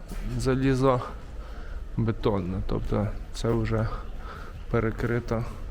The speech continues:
в пізніший час. Ось ще в Поморянах є такий костел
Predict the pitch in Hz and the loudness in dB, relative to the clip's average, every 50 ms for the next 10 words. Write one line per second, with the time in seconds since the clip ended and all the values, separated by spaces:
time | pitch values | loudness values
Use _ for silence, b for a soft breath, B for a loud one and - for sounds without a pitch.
0 | - - - - 120 110 110 113 117 117 113 110 - - 113 107 - - - 104 | -6 -4 -2 0 0 0 2 2 2 2 2 2 2 0 0 2 2 2 2 2
1 | 92 90 - - - - - - - - - - - - - - - - - - | 2 2 0 0 0 -2 -2 -2 -4 -4 -4 -4 -2 -2 -2 -2 -2 -2 -2 -2
2 | - - - - - - - - - - - - - - - - - - B B | -2 -4 -4 -4 -4 -4 -4 -4 -4 -4 -4 -6 -6 -4 -4 -6 -6 -6 B B
3 | B B B B B B B - - - 120 120 117 - 135 127 123 - - 127 | B B B B B B B 0 0 0 0 0 2 2 2 2 4 2 2 2
4 | 127 127 123 117 120 113 107 113 113 - - 113 110 107 - 117 110 - - 120 | 4 4 6 6 6 4 4 2 -2 -2 -2 -2 -2 -2 -2 -4 -2 0 0 0
5 | 117 110 B B B B B - - - - 113 104 - - - 131 120 131 151 | 0 0 B B B B B -12 -12 -10 -8 -6 -6 -2 2 4 6 6 6 4